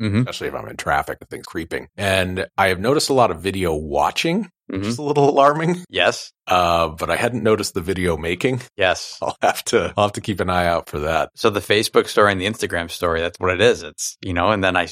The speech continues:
Speaker 1: I, I can almost see the four to five pictures right away or a short video clip, and then you can see that they're texting whatever they're gonna post on their story. And it's, it's, di-, it, it's scary to see even while we're driving.
Speaker 2: Th-, that is a little bit frightening. I'm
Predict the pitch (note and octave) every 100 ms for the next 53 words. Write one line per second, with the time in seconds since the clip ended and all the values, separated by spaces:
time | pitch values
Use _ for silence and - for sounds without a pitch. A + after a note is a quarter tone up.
0 | - G2 F2 - G2 F#2+ G2 G2 F#2 A2
1 | F#2+ F2 - _ - C#3 C3+ - B2 -
2 | G2+ - G2 - G2 G2 F2+ F2+ G2 G2
3 | F#2+ - G#2 - A2 F#2+ - F#2 F2+ -
4 | F2+ F2+ - F#2+ F#2+ F#2+ F2+ F2 _ -
5 | G2+ G2 - A2+ G2 G2 F#2 - F#2+ -
6 | F2+ E2+ - F#2 F2+ F2 F2 F2 D#2+ G2
7 | F#2+ - E2+ E2 - F#2 - - - G2
8 | F2 E2 - - A2+ F2+ - G#2 G#2+ G2
9 | - _ - G#2 - A2+ F#2+ F2 D#2+ E2+
10 | - F2 D#2+ - F#2 E2+ E2+ E2 E2 D#2+
11 | D#2+ E2+ F2+ _ - - A2+ B2 B2 B2
12 | A2 F#2+ - - F2 D#2+ F2+ F2 F2 F2+
13 | F2+ F2+ F2+